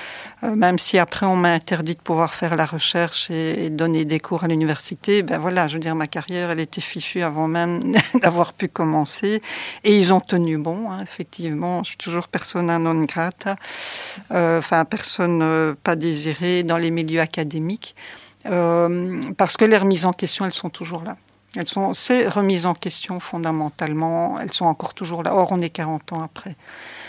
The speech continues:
Il faut pas oublier qu'il y a que quelques années seulement que les études, euh, dites de master de genre viennent de démarrer. Ben, c'est un demi-siècle trop tard, quelque part.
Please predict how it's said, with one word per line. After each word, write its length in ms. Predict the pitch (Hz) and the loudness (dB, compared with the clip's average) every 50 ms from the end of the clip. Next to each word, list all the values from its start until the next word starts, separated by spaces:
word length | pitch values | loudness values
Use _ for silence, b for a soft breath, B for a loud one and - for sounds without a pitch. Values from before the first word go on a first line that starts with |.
| B B B - | B B B -10
Il 40 | - | -8
faut 80 | - | -6
pas 160 | 156 - 180 | 0 2 2
oublier 200 | 175 170 185 196 | 4 4 4 2
qu'il 120 | 190 - 185 | 4 2 0
y 20 | |
a 40 | 165 | 0
que 120 | - - | 0 -2
quelques 400 | 180 - - 196 185 - 180 170 170 | -2 0 0 0 0 0 0 0 2
années 280 | 180 175 170 175 180 | 2 2 2 0 0
seulement 420 | 165 - - 180 170 170 175 175 165 | -2 -2 -2 -2 0 2 4 2 2
que 140 | - - 180 | 0 -2 -2
les 260 | 170 165 156 147 160 | -2 -2 -2 -2 -6
études, 640 | 165 160 - - 185 170 160 170 170 180 - 208 - | -8 -8 -8 -6 -6 -6 -6 -6 -8 -8 -8 -8 -8
euh, 140 | 185 190 175 | -8 -6 -6
dites 220 | 175 165 175 165 160 | -8 -8 -8 -8 -8
de 80 | 180 | -4
master 480 | 180 185 175 170 160 - - - 165 156 | -2 2 2 2 2 0 -2 -4 -4 -2
de 180 | 156 160 170 | -2 0 0
genre 400 | 165 156 160 175 180 180 175 160 156 | 0 0 0 0 2 2 2 0 0
viennent 240 | 151 170 175 170 156 | -2 -2 0 0 0
de 100 | 170 160 | -2 -2
démarrer. 640 | 147 175 170 160 156 160 156 - - 214 214 208 196 | -2 -2 -2 0 0 -2 -2 -4 -4 -4 -2 -2 -2
Ben, 260 | 170 - - 190 190 | -2 -2 -2 -2 -2
c'est 200 | 170 - - 185 | -4 -4 -2 0
un 120 | 175 175 | 2 2
demi-siècle 680 | 170 160 175 180 180 170 - - - 180 - - - 165 | 2 2 2 0 0 0 0 -2 -2 -2 -2 -2 -4 -6
trop 220 | - - - 185 | -6 -6 -8 -8
tard, 340 | 170 - - 208 220 190 - | -8 -6 -4 -4 -4 -6 -6
quelque 320 | - - 180 165 - - 170 | -8 -8 -8 -6 -6 -8 -10
part. 380 | - - - - - 269 277 | -8 -8 -10 -2 2 2 2